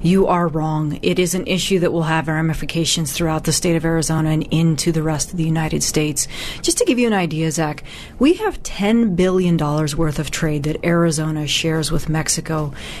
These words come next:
every single year, and that number just continues to grow. To give you an idea, at the Mariposa Port of Entry in Nogales, this is the commercial truck, uh, port of entry,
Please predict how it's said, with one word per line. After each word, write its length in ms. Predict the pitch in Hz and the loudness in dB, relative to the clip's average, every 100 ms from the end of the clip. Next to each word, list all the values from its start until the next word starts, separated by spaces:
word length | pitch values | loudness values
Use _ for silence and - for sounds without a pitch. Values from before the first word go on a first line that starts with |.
| - | -4
every 260 | 170 170 185 | -2 0 0
single 400 | - 180 165 156 | 0 0 -2 -2
year, 440 | 147 147 147 147 - - - | -4 -4 -4 -6 -10 -12 -4
and 100 | - | 0
that 140 | 214 - | 0 0
number 220 | 185 180 | 0 0
just 220 | 165 - | -2 -2
continues 520 | 180 - 165 156 147 - | -2 -2 -2 -2 -2 -4
to 120 | 156 | -2
grow. 420 | 156 156 151 143 - - - | 0 0 0 -4 -6 -10 -2
To 100 | 208 | 2
give 160 | 233 | 2
you 100 | 247 | 4
an 60 | 254 | 4
idea, 520 | 226 165 165 160 160 - | 2 2 2 2 0 -2
at 220 | 147 139 | -4 0
the 120 | 165 | 2
Mariposa 720 | 165 170 180 196 175 165 175 | 4 4 4 2 0 0 0
Port 240 | - 185 | 0 2
of 100 | 170 | 2
Entry 380 | 156 151 - 160 | 0 -2 0 2
in 80 | 156 | 4
Nogales, 580 | 160 156 156 160 156 - | 2 2 0 0 0 0
this 180 | 185 180 | 0 2
is 120 | 165 | -2
the 80 | 165 | -2
commercial 560 | 156 165 175 165 175 | 0 2 2 2 0
truck, 440 | 165 - 170 151 - | -2 0 0 0 -2
uh, 120 | 170 | -2
port 260 | 165 - 175 | 0 2 2
of 60 | 156 | 0
entry, 440 | 156 - 165 151 | -4 -4 -4 -4